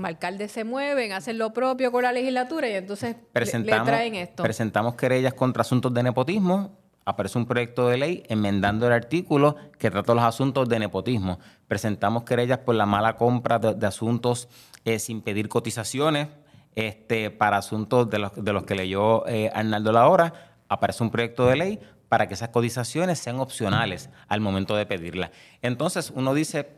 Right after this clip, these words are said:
Speaker 2: ¿en qué medida se quiere hacer una legislación más fuerte o darle una responsabilidad mayor?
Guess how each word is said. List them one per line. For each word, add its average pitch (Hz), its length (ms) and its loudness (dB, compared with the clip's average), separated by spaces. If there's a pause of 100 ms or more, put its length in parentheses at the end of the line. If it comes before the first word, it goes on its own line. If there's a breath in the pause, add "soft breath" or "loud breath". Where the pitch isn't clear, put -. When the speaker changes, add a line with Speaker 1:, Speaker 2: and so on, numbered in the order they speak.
(200)
Speaker 2:
¿en 120 260 -2
qué 127 180 -2
medida 143 720 0
se - 220 -10
quiere 110 180 0
hacer 131 160 -4
una 131 140 0
legislación 123 500 -2
más 117 220 -2
fuerte 117 560 2 (500 soft breath)
o 113 140 4
darle 101 220 4
una 127 140 0
responsabilidad 113 880 0
mayor? 117 540 0